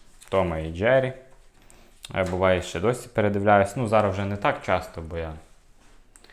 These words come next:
то, то як то не працюю, то щось, е, прийду додому, то щось в хаті роблю, то прибираю, то ще якась херня, коротше, менше з тим.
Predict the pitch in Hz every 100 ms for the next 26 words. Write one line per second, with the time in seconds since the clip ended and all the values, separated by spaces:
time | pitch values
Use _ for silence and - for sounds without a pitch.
0 | - _ - 90 87 - 98 92 90 98
1 | 95 90 101 92 - 156 139 - - 95
2 | - - - - - - - 82 82 85
3 | - 95 92 90 87 85 92 90 87 -
4 | - - - - - - - - - -
5 | - - - - - - - - - -
6 | - 127 143 - 139 135 135 110 113 113
7 | 104 - 95 80 95 120 113 95 110 107
8 | 104 - 104 95 92 - - 82 - -
9 | - 87 87 - - 85